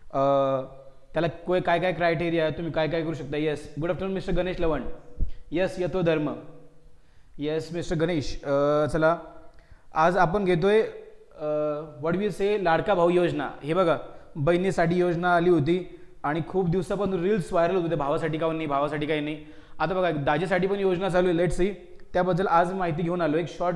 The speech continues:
व्हिडिओ असेल दहा ते पंधरा मिनिटाचा, जास्त वेळ असणार, नसणार आहे.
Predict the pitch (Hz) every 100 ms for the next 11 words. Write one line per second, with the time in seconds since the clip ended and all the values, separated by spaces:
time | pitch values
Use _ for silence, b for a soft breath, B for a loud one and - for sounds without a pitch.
0 | 156 156 151 175 160 165 196 - - b
1 | b b b - 139 143 156 175 170 160
2 | 156 151 160 156 151 165 165 156 160 143
3 | 147 151 160 135